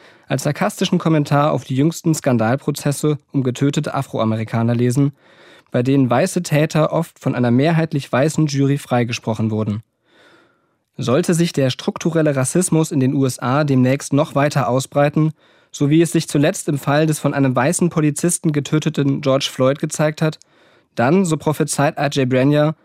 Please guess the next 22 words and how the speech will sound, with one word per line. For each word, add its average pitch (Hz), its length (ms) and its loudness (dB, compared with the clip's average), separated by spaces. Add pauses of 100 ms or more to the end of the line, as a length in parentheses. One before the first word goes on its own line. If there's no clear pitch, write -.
(260)
werden 143 240 2
Menschen 175 380 2
wie 156 100 2
Emanuel 160 540 2
in 143 100 -2
Amerika 151 560 2
kaum 160 300 0
mehr 160 120 2
Überlebenschancen 127 920 0
haben. 104 380 -4 (680)
Und 120 160 -2
so 131 240 2
fragt 156 300 -4
man 147 100 2
sich 139 180 -2
nicht - 280 0
nur 190 240 4
an 160 120 2
dieser 143 280 2
Stelle 117 260 -2
des 113 160 -4
Erzählbandes, 110 800 -2